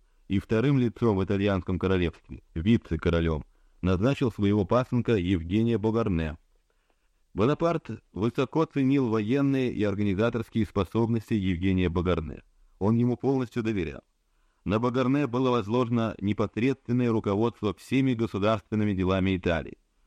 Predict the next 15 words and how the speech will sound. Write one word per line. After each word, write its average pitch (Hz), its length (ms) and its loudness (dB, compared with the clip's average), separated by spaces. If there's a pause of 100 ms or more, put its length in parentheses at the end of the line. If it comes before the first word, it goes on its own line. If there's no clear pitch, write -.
(300)
Мелци 151 580 0
и 120 120 -2
другие 123 520 0
итальянские 107 640 0
деятели 127 580 -2 (640)
стали 151 240 2
послушными 143 680 0
исполнителями 120 760 0
воли 113 300 0
Бонапарта 104 640 0
и 95 140 -4
его 92 320 0
эмиссара 98 760 0
Евгения 92 640 0
Богарне. 90 580 -2